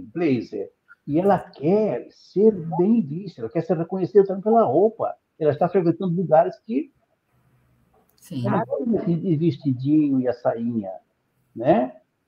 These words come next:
Speaker 1: Com a costurinha enrugada ainda. Então, é o conhecimento. E é, nós ia aperfeiçoando. Todos nós, quem faz parte da costura, é igual a, a própria rádio hoje que eu comentei, né?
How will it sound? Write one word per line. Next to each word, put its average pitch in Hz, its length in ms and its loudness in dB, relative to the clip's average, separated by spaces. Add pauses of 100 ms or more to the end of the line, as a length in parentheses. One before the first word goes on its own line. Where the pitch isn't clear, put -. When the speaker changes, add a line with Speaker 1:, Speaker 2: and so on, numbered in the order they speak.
(220)
Speaker 1:
Com 151 140 -10
a 139 80 -2
costurinha 131 440 -2
enrugada 139 640 0
ainda. 131 260 -6 (200)
Então, - 180 -12
é 214 40 4
o 196 80 8
conhecimento. 202 1300 0
E 170 100 2
é, 196 140 0
nós 170 200 4
ia 202 80 10
aperfeiçoando. 180 840 -2 (300)
Todos 311 340 2
nós, 233 360 0
quem 214 180 0
faz 202 280 -4 (100)
parte - 240 -2
da 180 80 -2
costura, - 540 -4 (760)
é 160 60 -6
igual 175 220 -2 (340)
a, 151 100 4
a - 20 4
própria 170 320 2
rádio 139 300 2
hoje 135 120 2
que - 60 -10
eu 131 40 -10
comentei, 147 540 -2
né? 170 240 -4